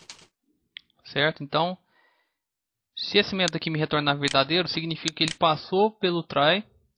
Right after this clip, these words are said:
né? Ele salvou e me retornou true. Se ele for true, ele dá uma mensagem falando que os dados foram salvos com sucesso. E em caso de erro, ele vai me retornar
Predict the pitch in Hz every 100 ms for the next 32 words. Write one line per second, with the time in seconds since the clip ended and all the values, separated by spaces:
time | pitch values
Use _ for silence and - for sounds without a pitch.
0 | _ 139 147 143 - - 165 147 143 156
1 | 208 - _ _ _ 160 165 156 165 165
2 | 160 165 - - - _ _ _ _ _
3 | _ - _ - _ _ _ _ 170 156
4 | - 175 - 185 190 185 180 175 175 -
5 | 156 160 - 156 151 - 160 147 151 -
6 | 151 160 151 143 - 160 - 139 143 147
7 | 190 214 165 156 147 180 180 190 - -
8 | _ _ _ _ _ _ _ _ _ _
9 | _ _ _ _ _ - 151 147 147 147
10 | 143 147 143 139 147